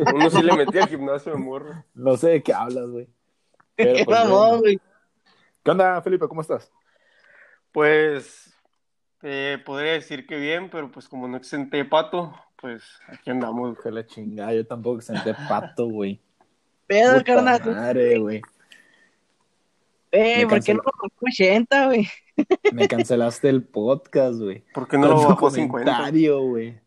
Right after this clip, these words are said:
Speaker 2: <laughs> Eh, pinche gente, la neta, no voy a decir nombres, pero aquella persona que se puso puntos de más, chinga su madre.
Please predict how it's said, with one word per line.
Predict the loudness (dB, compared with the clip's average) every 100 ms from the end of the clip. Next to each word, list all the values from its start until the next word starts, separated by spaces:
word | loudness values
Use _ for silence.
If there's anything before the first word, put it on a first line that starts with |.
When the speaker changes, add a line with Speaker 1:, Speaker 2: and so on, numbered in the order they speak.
| -20 _ -6
Speaker 2:
<laughs> | 0 0 0 -8 -12 -14 -14 _ -20 _ -18 -18 -6 -2 0 0 0 -4 -4 -14 _ -20 -20 _ _ _ _
Eh, | -6 -4
pinche | -6 -8 -8
gente, | -8 -10 -10
la | -8
neta, | -4 -2 -2 -4 _ _ _ _ _ _ _
no | -14 -6
voy | -6
a |
decir | -6 -8
nombres, | -8 -6 -8 -8
pero | -10 -8 -10 -14 _ _ _ _
aquella | -16 -10 -6 -4
persona | -6 -6 -8
que | -8
se |
puso | -8 -6 -6
puntos | -6 -4 -4
de | -4
más, | -10 -12 _ _ _
chinga | -12 -8 -8
su | -10
madre. | -16 -18